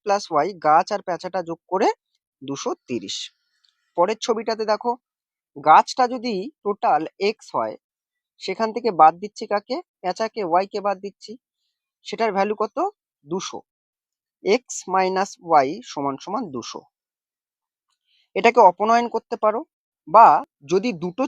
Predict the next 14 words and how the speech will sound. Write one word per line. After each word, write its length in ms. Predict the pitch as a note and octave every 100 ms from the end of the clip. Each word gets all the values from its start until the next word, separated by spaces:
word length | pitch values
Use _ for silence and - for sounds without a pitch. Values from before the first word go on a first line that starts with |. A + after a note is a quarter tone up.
| B3
চলরাশির 460 | A3 A3 A#3+ A3+ F3
যোগফল 360 | F3+ - C4+ B3
দেওয়া 160 | G#3 E3 D3+
থাকে 240 | C3+ E3 D4+ _ E3+
এবং 120 | F#3+ F#3
বিয়োগফল 380 | F3+ G3+ - A3+ G3
দেওয়া 160 | D3 C#3
থাকে, 220 | C3 F#3+ D#4+ _ _ _ -
তাহলে 280 | G#3 A#3 E3+ - _ _ _ _
চলরাশিগুলো 580 | F#3+ F#3+ A3 A#3+ B3 B3 B3+
কিভাবে 280 | G#3 A3 A3+
পাওয়া 160 | A3 G#3+ A3
যায়? 140 | E4 - _ _ _ -
দুটোকে 400 | D3+ F#3 A#3+ D4